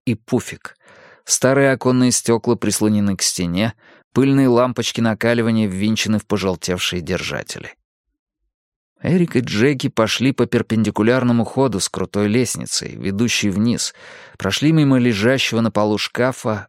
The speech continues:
осторожно перешагнули разбитое стекло. Эрик светил фонариком, и двигаться вперед было легко.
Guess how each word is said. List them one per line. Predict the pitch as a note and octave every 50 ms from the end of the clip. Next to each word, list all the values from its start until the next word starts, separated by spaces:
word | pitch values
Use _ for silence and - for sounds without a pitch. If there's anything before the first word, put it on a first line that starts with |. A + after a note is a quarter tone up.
| _ -
осторожно | G#2 G2 - - - F2+ F#2+ F2 F#2+ B2+ C3+ C3 C3 C3 B2
перешагнули | - A#2+ A2 G2+ - G#2 G2+ F2+ F#2+ G2+ G2+ G2 G2
разбитое | F#2 F#2 F2+ E2+ D#2+ D#2+ E2+ D#2 - C#2+ D2 C#2+
стекло. | - - - - - - - G1+ - - - _ _ _ _ _ _ _ _ _ _ _ _ _ _ _ _ _ _
Эрик | - - G#2+ B2 C3+ -
светил | - - B2+ - - B2
фонариком, | A2+ - B2 A#2 A2+ A2 G#2+ G#2+ G#2+ G#2 - G#2 G2+ G2 F#2+ - - _ -
и | A2
двигаться | G2 G#2 A#2 B2+ B2+ A#2 - - A2+
вперед | - - G#2+ G#2 G#2 G#2
было | G2 F#2+ G2+ G2+ G2
легко. | G2 G2 F#2 - - - - F2 D#2 D2